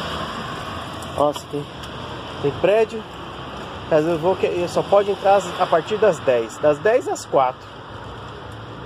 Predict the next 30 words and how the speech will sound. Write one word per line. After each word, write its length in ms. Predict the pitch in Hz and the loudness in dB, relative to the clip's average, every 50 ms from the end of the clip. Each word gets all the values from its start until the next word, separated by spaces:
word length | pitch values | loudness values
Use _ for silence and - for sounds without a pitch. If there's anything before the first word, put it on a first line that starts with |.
| - - - - - | -14 -14 -12 -10 -8
Tem 100 | 135 135 | -8 -4
prédio 420 | - - 170 190 220 240 233 - | 2 4 4 6 6 4 0 -2
que 60 | - | -2
pode 160 | - 220 202 190 | 0 0 2 2
entrar 140 | 190 202 | 2 4
das 200 | 190 214 208 165 | 6 6 4 4
nove. 360 | 151 160 165 165 156 143 123 123 - - - - - - - - - - | 4 4 6 6 6 6 4 -2 -14 -16 -16 -16 -16 -14 -14 -14 -12 -8
É 60 | - - | -4 2
das 200 | - 143 135 120 | 4 4 6 6
nove 200 | 147 151 160 175 | 4 4 4 2
às 80 | 165 | -2
cinco. 560 | - - - 175 180 170 151 - - - - - - - - - - - - - - - - - - - - - | -2 -4 0 2 2 2 2 0 -4 -12 -12 -12 -12 -12 -12 -12 -12 -12 -12 -12 -12 -12 -10 -10 -10 -8 -6 -2
Tem 140 | - 143 143 | 0 0 0
dia 200 | 135 143 160 160 | 0 0 -2 -2
de 80 | - - | -2 -2
sábado, 500 | - - - 185 175 196 214 220 214 226 208 - 180 175 - 147 147 - - | -4 0 0 4 4 6 4 4 2 0 -2 -2 -4 -4 -2 -2 -2 -2 2
só 80 | - 175 | 0 2
pode 260 | - - 170 175 170 | 2 4 4 4 4
das, 260 | 165 - 185 175 170 151 - - 151 147 147 - - - - - - - - - - - - | 4 4 4 4 4 4 0 -4 -4 -4 -4 -6 -8 -8 -8 -8 -6 -6 -4 -4 -4 -2 2
das 160 | 127 143 139 - 131 | 2 2 2 2 2
nove 480 | 135 147 156 170 185 180 175 202 202 196 185 - - - - - - - - 127 127 127 | 2 4 4 4 4 4 4 4 4 4 2 0 -4 -2 -2 -2 -2 -2 -2 0 0 2
à 180 | 135 147 151 156 | 4 4 6 6
uma. 380 | 156 175 196 202 190 165 139 123 117 - - - - - - - - - - 73 - - - - - - - - - - - - | 6 6 6 4 4 4 4 2 2 0 -2 -4 -2 -2 -2 0 0 0 0 0 0 0 0 0 0 0 0 0 0 2 2 4
É, 220 | 117 123 131 135 143 - | 4 4 4 4 2 2
fica 180 | - - 135 143 | 2 2 2 2
difícil. 540 | 151 - - - 156 156 147 139 - - 135 - - - - 80 80 80 80 78 - - - - - - - - - - - - - - - | 0 0 -2 -2 0 0 0 0 0 0 0 0 0 0 0 0 0 0 -2 -2 -2 -2 -2 -2 0 0 0 0 0 0 0 0 2 2 2
Aí 100 | - - | 2 2
você 140 | - - 185 | 4 2 2
entendeu, 380 | 165 165 180 180 - 151 143 - | 2 2 2 4 4 2 2 2
tá? 80 | - 139 | 0 0